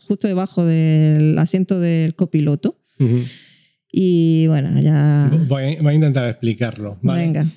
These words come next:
Speaker 2: A ver, los chasis de las Mercedes Sprinter creo que se hacen en, en Vitoria,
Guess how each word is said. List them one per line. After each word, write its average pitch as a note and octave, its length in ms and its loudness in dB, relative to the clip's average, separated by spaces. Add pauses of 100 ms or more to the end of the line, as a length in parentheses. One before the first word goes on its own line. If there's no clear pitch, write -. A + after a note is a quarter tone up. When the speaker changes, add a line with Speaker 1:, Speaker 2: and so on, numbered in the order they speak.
Speaker 2:
A A#2+ 120 -4
ver, B2+ 240 -6
los A#2 240 -2
chasis D3 360 -2
de D3 120 2
las C3 160 -2
Mercedes C3+ 400 0
Sprinter D3 480 0
creo C3+ 200 0
que C#3+ 100 0
se - 120 -8
hacen B2+ 220 -2
en, G#2 360 -6
en A2+ 140 0
Vitoria, G#2 560 -4